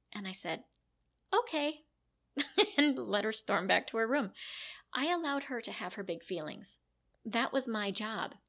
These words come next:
was to let her feel her feelings. It was my job to not get rattled.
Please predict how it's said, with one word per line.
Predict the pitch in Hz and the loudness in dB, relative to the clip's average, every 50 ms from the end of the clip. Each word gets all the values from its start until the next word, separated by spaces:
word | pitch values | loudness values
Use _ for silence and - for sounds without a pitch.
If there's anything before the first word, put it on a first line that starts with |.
| _ _ _ - | _ _ _ -2
was | 220 220 214 - | 2 2 2 2
to | - - 220 | 0 -2 -4
let | 214 214 202 - | -2 -2 -4 -4
her | - 233 202 202 | -4 -6 -8 -8
feel | - - - 254 247 226 175 165 156 - - _ - _ _ _ _ _ | -8 -6 -2 0 0 2 2 0 -2 -4 -10 _ -20 _ _ _ _ _
her | - - 185 | -8 -8 -6
feelings. | - - 214 214 220 208 165 - - - - - - _ _ _ _ _ _ _ _ _ _ _ _ _ _ _ _ - | -6 -4 -6 -4 -4 -6 -8 -8 -6 -6 -6 -6 -6 _ _ _ _ _ _ _ _ _ _ _ _ _ _ _ _ -4
It | - - 233 | 0 2 4
was | 240 240 240 | 4 4 2
my | 214 214 240 269 262 | 0 -2 0 0 0
job | - 220 202 208 190 - - | 0 0 0 0 -2 -4 -8
to | - 247 208 | -6 -6 -6
not | 190 190 185 190 185 180 - - - | -6 -4 -4 -4 -2 -2 -4 -4 -6
get | - 180 - - | -6 -6 -6 -6
rattled. | - 165 170 170 - - - - - | -6 -6 -6 -4 -6 -6 -6 -8 -10